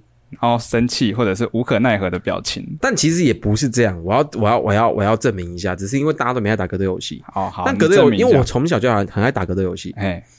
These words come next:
Speaker 2: 那格斗游戏就是一个必须要朋友跟你玩的游戏，就是你打电脑其实很无聊。
Speaker 1: 诶，啊，不是也有，有些有线上？
Speaker 2: 那个时候没有啊。
Speaker 1: 哦，那个时候没有。
Speaker 2: 那时候我，你来我家打是用P S三打的吧？
Speaker 1: 哦，OK。
Speaker 2: 那时候还没有网路连线啊。
Speaker 1: 嗯，嗯。
Speaker 2: 对啊，所以，所以我就会很喜欢朋-，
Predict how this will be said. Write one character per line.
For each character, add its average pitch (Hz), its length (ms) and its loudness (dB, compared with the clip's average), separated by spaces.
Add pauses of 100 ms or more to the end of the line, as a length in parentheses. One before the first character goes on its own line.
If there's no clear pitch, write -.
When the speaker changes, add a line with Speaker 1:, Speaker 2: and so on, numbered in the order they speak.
(140)
Speaker 2:
那 226 100 0
格 165 120 2
斗 196 80 4
游 151 100 6
戏 165 100 0
就 160 80 2
是 165 160 0
一 143 60 2
个 139 80 0
必 160 180 0
须 123 140 0
要 131 80 4
朋 - 140 0
友 104 80 2
跟 101 120 0
你 95 60 -4
玩 82 140 -6
的 71 80 -6
游 67 120 -4
戏， - 240 -10 (380)
就 233 140 0
是 247 40 2
你 175 140 2
打 110 160 -2
电 170 100 -2
脑 120 120 0
其 98 100 -6
实 110 80 2
很 104 100 -2
无 90 140 -6
聊。 - 320 -6
Speaker 1:
诶， 226 240 -2
啊， 247 60 -2
不 208 100 -2
是 208 80 0
也 151 60 2
有， 107 180 2 (200)
有 104 100 -4
些 110 100 -6
有 113 80 -2
线 101 180 -4
上？ 92 240 -6 (500)
Speaker 2:
那 254 80 0
个 262 60 0
时 165 80 0
候 160 60 2
没 139 180 0
有 143 120 0
啊。 107 160 -2
Speaker 1:
哦， 98 180 0
那 123 60 0
个 123 60 0
时 117 60 -2
候 110 60 0
没 95 100 -2
有。 95 80 -2
Speaker 2:
那 233 100 4
时 160 80 2
候 180 100 2
我， 117 200 6
你 110 120 2
来 110 120 2
我 139 140 4
家 127 100 2
打 95 220 0
是 104 80 -4
用 120 100 -2
P 113 140 0
S 104 80 2
三 101 160 -2
打 90 160 -8
的 50 80 -14
吧？ - 140 -6
Speaker 1:
哦， 92 460 -2
OK。 - 40 -4
Speaker 2:
那 240 80 2
时 190 60 2
候 143 60 2
还 110 100 2
没 110 140 2
有 110 100 2
网 95 160 0
路 98 160 -2
连 90 200 -4
线 90 200 -8
啊。 - 120 -14 (100)
Speaker 1:
嗯， 104 280 -2
嗯。 95 180 -6
Speaker 2:
对 120 120 0
啊， 90 180 -2
所 - 160 0
以， 151 160 0 (420)
所 - 160 0
以 226 40 6
我 160 160 4
就 160 120 0
会 165 280 2
很 113 340 -2
喜 95 420 -4
欢 113 280 0
朋-， - 120 -2